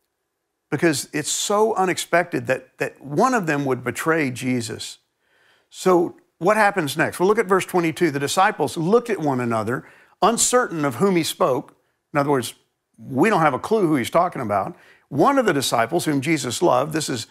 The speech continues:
John referring to himself in the third person, was reclining at the table at Jesus' side. Now, Mitchell didn't really get into this last week, but when, when they reclined at table, they, they didn't sit in chairs.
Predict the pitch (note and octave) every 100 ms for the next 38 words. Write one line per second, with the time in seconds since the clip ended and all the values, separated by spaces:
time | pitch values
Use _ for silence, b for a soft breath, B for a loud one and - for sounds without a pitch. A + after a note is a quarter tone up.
0 | b - A#2+ F3+ G#3 D#3 D3 C#3+ F3 F#3
1 | E3+ E3+ D3+ C3 - F3 C#3 D#3 B2+ A#2+
2 | C#3 A#2+ A#2+ F#3+ E3+ A#2 C#3 - _ _
3 | _ _ D#3+ D3+ D3+ B2+ F3+ G#3 G#3+ F#3+
4 | E3 E3 D#3+ D3+ C#3 C3 - C3+ B2 C#3
5 | B2 A2+ - A#2+ G2+ G#2 b b b C#3+
6 | C3 B2+ - _ _ _ _ _ D#3+ G3
7 | G3+ F#3 E3+ D#3 D#3+ E3+ D3 D#3+ E3+ D#3
8 | C#3 - D3+ C3+ - G3 F3 C#3+ C3+ b
9 | b b - D3+ C#3+ E3+ D#3+ E3+ A3+ A3+
10 | - - F3 F3+ F3 B2 - D#3+ A#2+ C#3+
11 | E3+ E3 F#3+ F3 - F3+ E3 C3+ - E3+
12 | C3+ A2 A2+ D3+